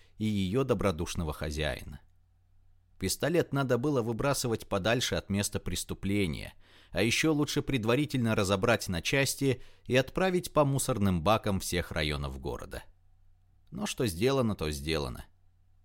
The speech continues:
Задним умом не проживешь. Рита приняла душ, выпила апельсиновый сок. Аппетита не было.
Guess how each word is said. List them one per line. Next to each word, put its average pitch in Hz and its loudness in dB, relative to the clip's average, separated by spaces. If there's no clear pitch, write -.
Задним 131 2
умом 123 2
не 107 0
проживешь. - -6
Рита 185 0
приняла 139 4
душ, 78 -8
выпила 147 0
апельсиновый 82 -4
сок. - -12
Аппетита 107 -2
не 87 2
было. 62 -10